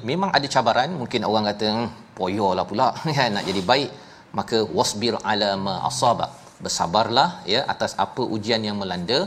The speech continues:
"Inna dzalika min azmil umur." Memang ini urusan yang berat, tetapi ia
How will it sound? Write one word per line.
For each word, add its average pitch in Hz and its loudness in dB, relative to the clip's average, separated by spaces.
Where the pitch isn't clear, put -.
"Inna 107 -2
dzalika 139 2
min 107 -6
azmil 104 -4
umur." 123 0
Memang 165 0
ini 135 -4
urusan 127 -2
yang 123 0
berat, 185 0
tetapi 120 -2
ia 117 4